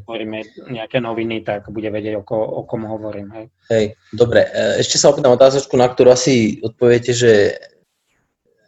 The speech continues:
Speaker 2: áno, ale skúste ju trošku viac rozviť, že keby sa objavil covid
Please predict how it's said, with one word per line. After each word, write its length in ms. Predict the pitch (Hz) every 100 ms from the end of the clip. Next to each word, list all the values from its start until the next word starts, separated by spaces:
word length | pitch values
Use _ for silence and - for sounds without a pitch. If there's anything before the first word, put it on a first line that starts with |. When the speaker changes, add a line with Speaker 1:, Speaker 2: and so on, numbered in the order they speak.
| -
Speaker 2:
áno, 540 | 110 104 104 107 147
ale 560 | 110 107 110 110 107 104
skúste 400 | - - 123 131
ju 100 | 120
trošku 380 | 120 120 - 117
viac 240 | - 120 131
rozviť, 360 | 110 110 131 131
že 140 | 113 104 _ _ _ - _ _ _
keby 140 | - 147
sa 160 | - 131
objavil 400 | 143 135 104 90
covid 340 | 120 117 107